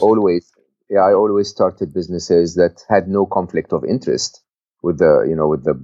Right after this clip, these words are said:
job I was at, uh, all through my life, actually. And I never started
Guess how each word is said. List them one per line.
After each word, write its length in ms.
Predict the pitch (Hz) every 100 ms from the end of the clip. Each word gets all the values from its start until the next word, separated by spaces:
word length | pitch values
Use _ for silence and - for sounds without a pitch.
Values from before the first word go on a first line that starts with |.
| 60
job 240 | 80 76
I 140 | 76 69
was 180 | 71 -
at, 380 | 85 - - -
uh, 380 | 76 67 65 65 - -
all 120 | 95
through 220 | 98 101
my 140 | 95 92
life, 240 | 92 - -
actually. 240 | - 58
And 160 | 85 123
I 120 | 143
never 200 | 160 170
started 480 | 139 - 107 104